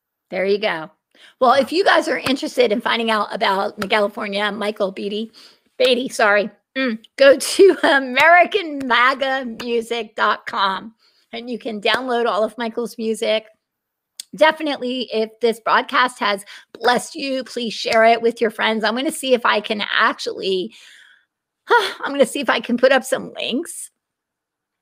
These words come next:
so that people can kind of find some music. I'd love to,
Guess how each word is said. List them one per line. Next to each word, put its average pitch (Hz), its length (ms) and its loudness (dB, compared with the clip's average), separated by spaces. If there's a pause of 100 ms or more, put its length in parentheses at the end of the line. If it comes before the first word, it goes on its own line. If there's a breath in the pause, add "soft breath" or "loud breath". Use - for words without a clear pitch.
(240)
so - 60 -16
that 262 160 2
people 247 220 -2
can 240 160 -6
kind 214 220 -2
of 190 60 -8
find 208 260 -2
some 247 120 -8
music. 247 460 -4
I'd 214 200 -6
love 208 180 -4
to, 202 320 0